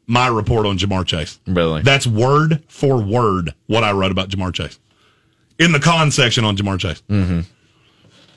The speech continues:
Speaker 1: And you're gonna take this guy at five. And, I mean, I'm getting killed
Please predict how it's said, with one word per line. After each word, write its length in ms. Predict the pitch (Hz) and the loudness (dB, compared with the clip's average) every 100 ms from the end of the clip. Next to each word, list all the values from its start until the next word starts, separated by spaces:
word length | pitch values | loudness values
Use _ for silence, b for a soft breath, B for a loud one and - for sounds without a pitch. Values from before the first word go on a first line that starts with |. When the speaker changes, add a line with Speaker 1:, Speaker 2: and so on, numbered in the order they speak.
| b | b
Speaker 1:
And 120 | 175 | 2
you're 140 | 185 240 | 4 2
gonna 140 | 285 | 0
take 240 | 220 208 202 | 0 0 0
this 140 | 151 | 0
guy 200 | 139 117 | 0 -2
at 60 | 95 | -4
five. 500 | - 147 101 80 - | -2 0 2 -2 -2
And, 120 | 180 | 0
I 40 | 208 | 2
mean, 120 | 226 | 2
I'm 260 | 214 370 339 | 2 0 0
getting 320 | 214 127 92 | 0 0 -4
killed 680 | - 95 131 165 117 78 | -2 2 4 4 2 -2